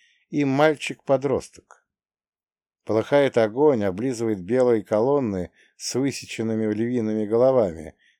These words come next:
такими же, как на моем медальоне. Женщина вскидывает голову, смотрит с мольбой.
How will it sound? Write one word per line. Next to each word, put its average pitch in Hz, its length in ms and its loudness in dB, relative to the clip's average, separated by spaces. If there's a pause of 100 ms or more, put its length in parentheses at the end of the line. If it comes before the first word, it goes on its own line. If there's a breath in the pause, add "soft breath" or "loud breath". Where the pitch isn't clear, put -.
такими 104 540 -4
же, 120 220 -6
как 92 360 -6
на 101 120 -6
моем 104 360 -4
медальоне. 87 720 -8 (1500)
Женщина 131 580 0
вскидывает 117 540 -6
голову, 101 520 -2
смотрит 101 520 -10
с - 120 -14
мольбой. 92 600 -6